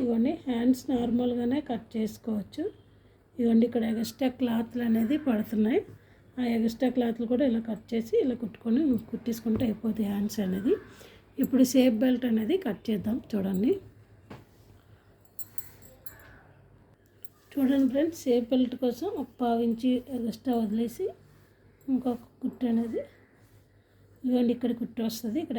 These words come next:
ఎక్స్ట్రా ఉంచాను. అలాగే ఈ సైజు వరకు అయితే థర్-, త్రీ, త్రీ అండ్ హాఫ్ ఇంచెస్ ఇక్కడ ఉండాలి. ఇక్కడ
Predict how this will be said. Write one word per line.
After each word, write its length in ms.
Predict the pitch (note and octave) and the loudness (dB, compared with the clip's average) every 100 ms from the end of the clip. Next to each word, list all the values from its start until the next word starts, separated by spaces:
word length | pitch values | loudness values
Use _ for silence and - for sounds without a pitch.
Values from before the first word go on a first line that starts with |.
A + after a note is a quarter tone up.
| G#3+ | -4
ఎక్స్ట్రా 300 | G#3 - A3+ G#3+ | -6 -4 -2 -2
ఉంచాను. 400 | F#3+ A3+ A3+ F#4 - - _ _ _ _ _ _ _ _ _ _ _ C4 | -4 -2 -2 -4 -8 -20 _ _ _ _ _ _ _ _ _ _ _ -4
అలాగే 240 | A#3+ A#3+ B3+ B3 | 0 2 4 2
ఈ 20 | B3 B3+ | 0 0
సైజు 280 | A3+ A3+ B3+ A#3+ | 0 2 4 2
వరకు 200 | A#3 A#3 | 0 -4
అయితే 180 | A3+ F#4 F#4 - | -4 -4 -4 -4
థర్-, 200 | A#3+ F#3+ - _ _ _ _ _ _ - - _ _ _ _ _ _ _ _ _ _ _ _ _ _ _ - - | -4 -4 -12 _ _ _ _ _ _ -20 -20 _ _ _ _ _ _ _ _ _ _ _ _ _ _ _ -12 0
త్రీ, 220 | C4+ C4 C4 C4+ C4+ C4+ - - - - - - - - _ | 4 6 8 6 4 2 0 -8 -20 -20 -12 -12 -12 -20 _
త్రీ 160 | A3 C4 C4+ | 4 6 8
అండ్ 160 | C4+ B3+ | 8 6
హాఫ్ 160 | B3+ C4 | 2 -2
ఇంచెస్ 300 | A#3 C4+ C4 B3+ | -2 -2 -2 -4
ఇక్కడ 160 | A3+ A3+ | -2 0
ఉండాలి. 300 | A3 A3+ D#4+ G#4 _ _ _ _ _ _ - - - _ _ _ _ _ _ - | 2 0 -2 -6 _ _ _ _ _ _ -20 -20 -20 _ _ _ _ _ _ -8
ఇక్కడ 300 | C4 - C4 | -6 2 4